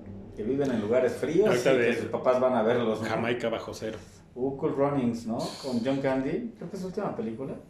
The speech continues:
Speaker 2: Creo que sí.
Speaker 1: Creo que sí es la última película de John Candy, ¿no?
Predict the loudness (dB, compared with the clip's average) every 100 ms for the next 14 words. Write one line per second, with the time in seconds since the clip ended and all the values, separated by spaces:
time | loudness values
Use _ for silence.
0 | -20 -20 -20 -20 -20 -16 -12 -10 -8 -8
1 | -8 -6 -6 -8 -10 -8 -6 -6 -4 -4
2 | -4 -4 -6 -8 -6 -8 -6 -8 -8 -10
3 | -10 -10 -10 -12